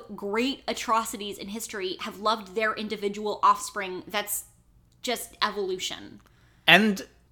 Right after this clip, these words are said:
Speaker 2: good moms love terrible kids.
Speaker 1: And good moms. And I, but is she a good mom? She's not a good person. She's a Death Eater. You know, fucking awful people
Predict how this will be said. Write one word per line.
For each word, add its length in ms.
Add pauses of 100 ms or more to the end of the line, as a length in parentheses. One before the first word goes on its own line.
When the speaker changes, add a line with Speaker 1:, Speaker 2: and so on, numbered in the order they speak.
(180)
Speaker 2:
good 180
moms 340
love 200
terrible 480
kids. 640
Speaker 1:
And 260
good 220
moms. 400
And 180
I, 160
but 180 (180)
is 100
she 180
a 40
good 300
mom? 220
She's 220
not 120
a 40
good 360
person. 680 (240)
She's 240
a 80
Death 260
Eater. 380 (800)
You 100
know, 360 (580)
fucking 580 (380)
awful 440
people 640